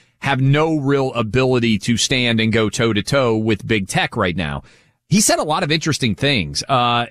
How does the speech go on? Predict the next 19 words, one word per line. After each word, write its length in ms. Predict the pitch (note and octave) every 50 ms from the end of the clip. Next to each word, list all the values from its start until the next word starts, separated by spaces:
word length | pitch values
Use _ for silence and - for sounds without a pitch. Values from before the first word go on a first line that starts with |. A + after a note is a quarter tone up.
| -
I, 100 | - D#3
this 220 | E3 D#3 A3 G3+ B3
is 80 | D4
the 80 | G#3 -
first 300 | - G3+ G3+ F3+ - -
time 160 | D#3+ E3+ D3
that 100 | C3 A#2
I've 180 | A#2 C3+ D#3 D3
heard 220 | C#3 D3 C3+ B2+
him 300 | A2 G#2+ C3 D3+ D#3 D3
say 460 | - - B2+ A#2 A2 G#2 G#2 G#2 F#2+ - _ _ _ _ _ -
definitively 800 | C3 B2 - - F3+ E3+ E3+ D#3 C3 B2 A2 A2+ A#2+ B2+ A#2+ A2+
when 280 | A2+ A2+ C3 D3 D3+ D3
he 200 | C3+ B2+ C#3+ C#3
would 240 | B2+ B2+ B2+ A2+ G2+
be 140 | C3 C3 A#2+
making 420 | A#2 A#2+ B2+ - - C3 A2+ A2
a 60 | G#2
decision 720 | G2 F#2+ G2+ - - - E3+ F3+ C#3+ A2 F2 D2 E2+ G2